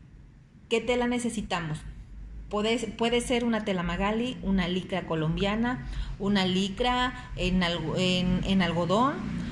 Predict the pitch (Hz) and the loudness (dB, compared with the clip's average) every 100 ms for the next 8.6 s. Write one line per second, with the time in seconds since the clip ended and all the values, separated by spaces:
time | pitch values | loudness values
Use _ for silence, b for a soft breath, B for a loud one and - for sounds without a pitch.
0 | B B B - - - - 233 240 233 | B B B -4 -6 -8 0 2 2 2
1 | 220 - 220 214 226 226 220 208 196 202 | 0 0 0 2 2 0 0 0 2 2
2 | 208 208 196 190 - - - - - - | 2 2 0 -2 -4 -6 -8 -8 -14 -16
3 | - - - - - - - - - - | -18 -8 -4 -2 -2 -4 -8 -10 -10 -10
4 | - 214 208 185 190 240 339 427 440 - | -2 0 2 0 -2 -2 0 2 0 -4
5 | - - - - - - - - 233 240 | -12 -14 -16 -10 -4 -2 -2 -2 0 0
6 | 240 233 - 208 185 190 185 190 196 196 | 0 0 2 2 2 0 0 -2 0 2
7 | 190 196 190 220 214 208 - 190 190 180 | 2 2 0 0 0 0 2 4 4 2
8 | 185 185 190 190 190 | 0 0 2 2 2